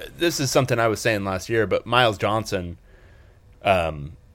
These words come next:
losing him from last year's roster was just a significant major blow. Um, you know, if you add him to this group, I think, you know, you give Bona somebody to kind of study under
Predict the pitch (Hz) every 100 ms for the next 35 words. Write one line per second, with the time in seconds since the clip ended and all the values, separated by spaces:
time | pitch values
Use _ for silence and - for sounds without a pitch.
0 | - - - - - 143 156 143 127 92
1 | 120 110 104 104 95 90 87 95 85 90
2 | 90 82 - 71 78 78 73 - - 98
3 | - - 57 - - 87 80 90 85 -
4 | 78 - 80 73 - - 71 62 - -
5 | - - 85 76 71 71 71 - - 80
6 | 78 - 98 98 101 87 98 92 92 87
7 | 85 82 - 82 90 82 69 - 90 -
8 | 90 85 - - - - - - - -
9 | - _ _ - 113 110 110 107 120 117
10 | 101 - - - _ _ 110 113 110 110
11 | 113 - 110 104 104 104 98 92 - 98
12 | 92 - 107 98 101 104 104 110